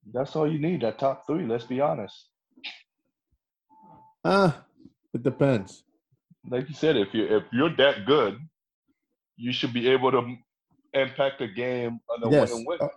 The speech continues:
Speaker 2: are the
Speaker 1: And you
Speaker 2: Lakers
Speaker 1: got
Speaker 2: gonna
Speaker 1: three
Speaker 2: make
Speaker 1: of
Speaker 2: the
Speaker 1: them, and you got three of them boys.
Speaker 2: The Lakers are gonna make the playoffs and finish top three in the West, yes or no?
Speaker 1: Yeah.
Speaker 2: Okay.
Speaker 1: Like you said, the West is weak this year.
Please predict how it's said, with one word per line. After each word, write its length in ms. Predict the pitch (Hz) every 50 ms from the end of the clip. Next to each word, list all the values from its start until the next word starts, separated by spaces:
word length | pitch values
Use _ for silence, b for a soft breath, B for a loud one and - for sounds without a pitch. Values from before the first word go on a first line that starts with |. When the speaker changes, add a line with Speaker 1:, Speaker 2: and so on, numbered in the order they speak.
| _ _ -
Speaker 2:
are 140 | 139 143 147
the 100 | 135 139
Speaker 1:
And 80 | 139
you 60 | 143 165
Speaker 2:
Lakers 240 | 165 - 180 165
Speaker 1:
got 100 | 143 135 131
Speaker 2:
gonna 100 | 143 131
Speaker 1:
three 80 | 139 156
Speaker 2:
make 100 | 165 165
Speaker 1:
of 60 | 143
Speaker 2:
the 60 | 135
Speaker 1:
them, 140 | 131 127 113 - - _ _ _ -
and 140 | 127 135
you 100 | 143 156
got 240 | 156 156 143 139 -
three 160 | - 170 170
of 60 | 170 156
them 180 | 139 131 127
boys. 500 | 123 123 123 113 104 95 92 - - _ _ - - - 117 110 - -
Speaker 2:
The 140 | 113 131 123
Lakers 340 | 131 147 147 165 165 147
are 160 | 139 127 117 113
gonna 220 | 107 113 113 110
make 200 | 107 113 113 113
the 60 | - 104
playoffs 400 | - - 113 110 110 107 - -
and 140 | 101 92
finish 280 | - - 110 104 98 -
top 260 | - 113 98 95 -
three 120 | - 107 101
in 60 | 98
the 80 | 98
West, 280 | 92 98 95 - - -
yes 260 | - 101 101 - -
or 120 | 95 92 92
no? 200 | 90 90 107 120 B B B B B B B B B B B B B B _ _ _ _ _ _ _ _ _ _ _ _ _ _ _ _ _
Speaker 1:
Yeah. 340 | - 123 175 247 240 226 269 277 _ _ _ _ _ _ _ _ -
Speaker 2:
Okay. 300 | 196 208 - - 254 220
Speaker 1:
Like 60 | 151 -
you 40 |
said, 240 | 156 - 202 202 165
the 100 | 123 120
West 280 | 117 135 160 190 - -
is 120 | 156 120 123
weak 220 | 156 226 220 -
this 220 | - 113 - -
year. 180 | - 101 95 92